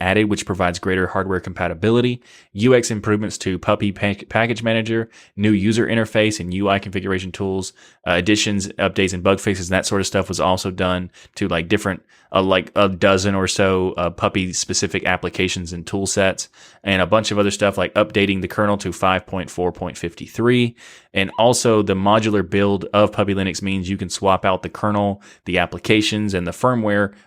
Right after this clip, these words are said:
very, very quickly. And they've also done an update to Joe's Window Manager, or J W M is what they use. So there's quite a few things to check out. If you're interested in Puppy Linux,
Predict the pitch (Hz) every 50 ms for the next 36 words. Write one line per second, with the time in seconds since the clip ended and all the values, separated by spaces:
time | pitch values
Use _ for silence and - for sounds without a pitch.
0 | _ - 104 104 117 131 151 160 147 117 107 104 101 95 90 87 85 - - 127
1 | 117 - - 120 117 113 107 - _ _ - _ _ _ - 104 104 104 104 104
2 | 104 98 104 101 92 101 101 98 104 98 98 92 92 - 92 - - 101 95 -
3 | - - - 95 90 90 90 85 104 98 95 90 92 104 107 110 110 110 110 107
4 | 104 101 110 107 - - 87 85 85 - 87 82 87 80 85 92 104 104 101 101
5 | 101 - 98 92 92 85 92 90 92 92 92 - _ _ - - _ _ - -
6 | 95 95 90 90 - - 98 95 90 - - - - 127 127 127 120 - - 117
7 | 113 - 117 113 107 - 101 - 110 101 98 110 110 107 - - 135 139 135 -
8 | 160 147 131 127 131 - - - 131 120 110 - 117 107 107 104 107 113 113 101
9 | -